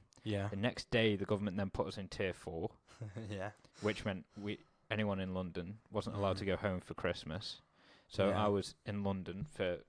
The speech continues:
Speaker 2: my first ever Christmas in London.
Speaker 1: Yeah.
Speaker 2: And then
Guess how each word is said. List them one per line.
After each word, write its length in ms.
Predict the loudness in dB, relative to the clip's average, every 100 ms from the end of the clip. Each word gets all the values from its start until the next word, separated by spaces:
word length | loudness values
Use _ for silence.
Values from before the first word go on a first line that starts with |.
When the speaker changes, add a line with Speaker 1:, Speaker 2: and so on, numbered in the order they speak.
| -6
Speaker 2:
my 100 | -4
first 320 | 2 2 4
ever 100 | 0
Christmas 400 | 2 2 2 -2
in 120 | -2
London. 320 | -4 -6 -10 -14 -18 -20 _ _ -4
Speaker 1:
Yeah. 220 | -2 -2 -6 -8
Speaker 2:
And 200 | -2 6
then 240 | 8 6